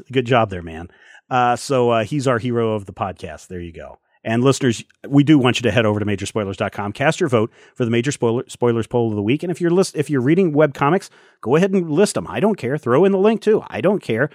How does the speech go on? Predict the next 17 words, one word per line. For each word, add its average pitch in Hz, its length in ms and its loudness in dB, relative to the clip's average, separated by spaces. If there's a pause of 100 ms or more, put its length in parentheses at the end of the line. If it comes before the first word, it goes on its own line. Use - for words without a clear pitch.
(180)
If 127 140 0
you're 151 40 0
not 220 140 2
reading 240 220 0
webcomics, 226 480 0
well, 202 100 2
now 185 160 2
you 185 140 2
have 170 180 -2
something 165 300 -4
that 156 100 -4
you 147 100 -2
might 147 300 -4
want 123 200 -6
to - 60 -16
check - 280 -6
out. 95 260 -4